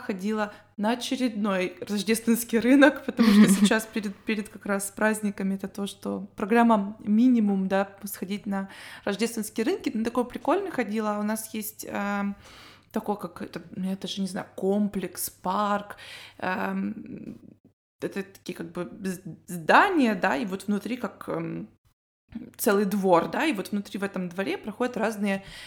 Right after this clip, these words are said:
Speaker 1: мероприятия, и вообще всё это место называется, э, если я переведу вот так вот дословно, это как будто культурная пивоварня, да, но это
Speaker 2: Хм.
Speaker 1: н-, н-, не пивоварня, это вот как раз в том плане, что вот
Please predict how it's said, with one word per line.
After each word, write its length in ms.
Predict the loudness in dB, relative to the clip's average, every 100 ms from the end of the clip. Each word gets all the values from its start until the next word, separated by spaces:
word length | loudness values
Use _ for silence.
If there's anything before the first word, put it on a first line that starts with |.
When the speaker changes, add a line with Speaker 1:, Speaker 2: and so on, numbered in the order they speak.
| -12 -2
Speaker 1:
мероприятия, 800 | 0 0 0 2 4 2 -2 -4
и 40 |
вообще 240 | -4 -4 -4
всё 180 | -4 -4
это 140 | -2
место 240 | -2 -2
называется, 680 | -2 -2 -2 -2 -2 -6 -6 -12 -20 -20 _ -6
э, 160 | -4 -4
если 240 | -8 -6
я 40 | -6
переведу 440 | -6 -10 -10 -12 -12
вот 140 | -10
так 140 | -10 -10
вот 100 | -10
дословно, 460 | -8 0 2 2 -2
это 100 | -4
как 120 | -10
будто 200 | -8 -6
культурная 960 | -6 -4 -4 -2 -2 0 2 2 4 2
пивоварня, 880 | -2 -2 0 6 8 8 6 4 4
да, 240 | 4 4
но 120 | 4
это 180 | 0 -2
Speaker 2:
Хм. 40 | 2
Speaker 1:
н-, 260 | 2 2 -6
н-, 400 | -6 -4 -4 -2
не 140 | -4
пивоварня, 800 | -4 -6 0 2 2 2 -2 -2 -8 -16 -18 -10
это 280 | -6 -4 -4 -6
вот 160 | -12
как 160 | -10 -6
раз 140 | -6
в 40 | -2
том 160 | -2 0
плане, 260 | 0 0
что 200 | -2 -6
вот 220 | -8 -8